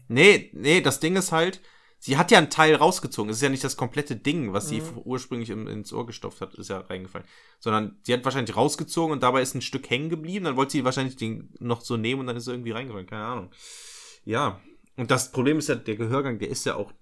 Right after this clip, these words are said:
Speaker 1: also ist ja kein gerades Rohr sozusagen, wo du dann einfach in einem bestimmten Winkel halten kannst, sondern es ist ja viel mehr, sondern du musst ja die ganze Zeit so, wie diese, wie diese komischen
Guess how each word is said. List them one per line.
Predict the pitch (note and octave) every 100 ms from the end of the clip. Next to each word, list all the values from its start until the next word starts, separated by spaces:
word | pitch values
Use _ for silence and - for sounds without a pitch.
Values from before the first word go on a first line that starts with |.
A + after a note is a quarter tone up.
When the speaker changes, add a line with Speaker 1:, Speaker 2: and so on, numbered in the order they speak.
| -
Speaker 1:
also | G2+
ist | G2+
ja | -
kein | - G#2+ G2+
gerades | G2+ A2 A#2+ G#2 -
Rohr | B2+ C3
sozusagen, | G2+ F2+ G#2 F#2+ F#2+ F#2+
wo |
du | G2+
dann | F#2+
einfach | G#2+ A2
in | G2+
einem | G#2+
bestimmten | G#2 - A#2 A2
Winkel | A2 C#3 C3+ G2+
halten | F#2+ F#2+
kannst, | - G2+ G#2+
sondern | G2 F#2+
es |
ist | -
ja | G2+
viel | - A2+
mehr, | A2+ G2 F#2+ - - -
sondern | - G#2+ G2+
du |
musst | G2+ G#2+
ja | A2
die | G#2+
ganze | A#2 -
Zeit | G#2 -
so, | - G#2 -
wie | - B2+
diese, | D3 C#3 C3 A2+
wie | C3
diese | C3 A2+
komischen | - C3 B2+ A#2 G#2